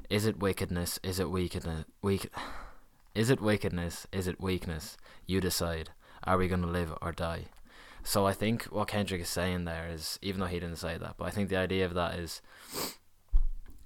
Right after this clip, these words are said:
the idea, I think that is how he thinks the world is gonna end, or, like, what the problems in the world are. Are they due to people's evilness, their wickedness, or just their weakness, that they can't help certain things?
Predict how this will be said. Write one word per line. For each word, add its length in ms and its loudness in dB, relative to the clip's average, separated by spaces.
the 160 4
idea, 600 4
I 60 -4
think 220 2
that 180 8
is 460 2
how 360 2
he 200 0
thinks 260 0
the 120 -2
world 240 4
is 100 -2
gonna 240 0
end, 420 -2
or, 120 0
like, 300 -4
what 220 4
the 80 0
problems 560 6
in 80 0
the 80 -2
world 320 2
are. 340 -6
Are 140 2
they 100 6
due 220 4
to 120 2
people's 540 6
evilness, 540 0
their 160 0
wickedness, 580 -2
or 140 4
just 160 0
their 140 2
weakness, 480 -2
that 100 -10
they 80 0
can't 300 0
help 240 0
certain 300 0
things? 420 -10